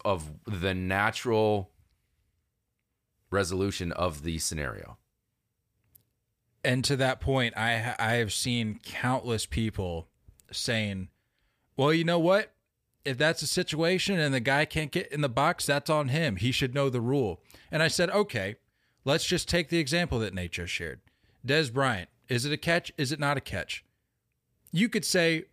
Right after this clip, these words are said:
Speaker 2: "Well, there's a rule in place about whether that's a
Speaker 1: Mm-hmm.
Speaker 2: catch or not a catch. There's a definition for what a catch is."
Speaker 1: Mm-hmm.
Speaker 2: But you know the difference between those two scenarios, that there was a play that took place. There was
Speaker 1: Mm-hmm.
Speaker 2: something to actually look at.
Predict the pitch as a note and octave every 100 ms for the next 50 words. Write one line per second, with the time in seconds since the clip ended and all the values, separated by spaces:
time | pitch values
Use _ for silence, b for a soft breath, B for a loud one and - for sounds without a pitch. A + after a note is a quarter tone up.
0 | - D#3+ G#3+ G3 F#3+ - D3+ G3 E3+ F#3+
1 | D#3+ A3+ C4 A3 C#3+ - A#2+ A2 - B2
2 | C3 C3 - _ _ _ - A#2 D3 C#3+
3 | C#3+ C#3 - _ _ _ _ E2 C#3+ C3
4 | D2 D3 C#3+ D#3+ F3 E3+ - G2 - A2
5 | C3+ C3+ A#2+ D#3 - E3 F3 A#2+ G#2 A#2
6 | A2+ B2+ B2 D3+ C#3 E3+ B2+ C#3 - -
7 | - D3+ - F#3 E3 G3 D#3+ C#3 G#2+ F#3+
8 | A#3 - G#3 A3+ A3+ A3+ - A#3 - A3+
9 | A3+ A3+ A#3+ A#3 - B B E3 F#3 F#3
10 | E3 F#3 - F#3 G#3 G3+ E3 - C3 -
11 | - G2+ D#2+ - B B D3+ E3 - F#3+
12 | G3+ F#3 - F3 D#3+ E3+ - E3 D#3+ C#3
13 | F3 F#3+ C#3+ G#2 -